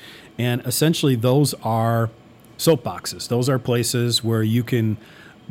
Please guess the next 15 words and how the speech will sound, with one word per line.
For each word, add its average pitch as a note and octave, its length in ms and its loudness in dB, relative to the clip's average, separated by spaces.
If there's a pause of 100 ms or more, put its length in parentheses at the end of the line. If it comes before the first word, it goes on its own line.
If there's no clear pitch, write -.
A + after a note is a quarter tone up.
garnish C3+ 540 2
a B2 160 4
large A#2 480 2
audience, A2+ 540 0
you A2+ 80 0
can A2 180 -2
target, A#2+ 480 -2
you A2+ 100 -2
can A2+ 280 0
collect, - 520 -4 (140)
uh, A2 200 -2
information A#2 540 0
from A2+ 220 0
that G#2+ 160 -2
group, C#3 320 0